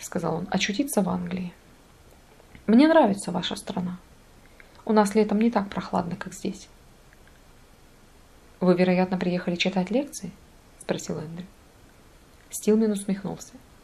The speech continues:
«Нет, я больше не читаю лекции. Не знаю, покажется ли вам это тщеславием, если я скажу, что результаты моей работы говорят сами за себя». Как бы там ни было, я приехал сюда не для лекций.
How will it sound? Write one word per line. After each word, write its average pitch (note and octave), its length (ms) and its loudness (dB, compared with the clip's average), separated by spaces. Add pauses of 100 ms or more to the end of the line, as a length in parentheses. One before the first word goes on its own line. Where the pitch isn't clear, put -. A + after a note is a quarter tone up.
(520)
«Нет, G3 260 0 (1000)
я C4 160 6
больше D#4 280 2
не C#4+ 100 -2
читаю C#4 400 0
лекции. - 400 -6 (800)
Не G3+ 200 6
знаю, G3+ 280 2
покажется F#3 480 2
ли F#3 80 4
вам F#3+ 160 4
это F#3 200 2
тщеславием, G#3 680 2
если E3+ 260 -4
я F3+ 100 0
скажу, F#3 280 -2
что F#3 180 -4
результаты F3+ 540 0
моей F3 220 0
работы F3 340 -2
говорят E3+ 360 -2
сами E3 280 -4
за F#3 120 -4
себя». F3+ 380 -6 (1500)
Как C#4+ 180 -2
бы C#4+ 100 6
там A3+ 260 8
ни B3 120 8
было, C4 220 6
я G#3 180 6
приехал G3+ 420 2
сюда F#3+ 300 2
не F#3+ 100 4
для F#3+ 180 2
лекций. - 440 -6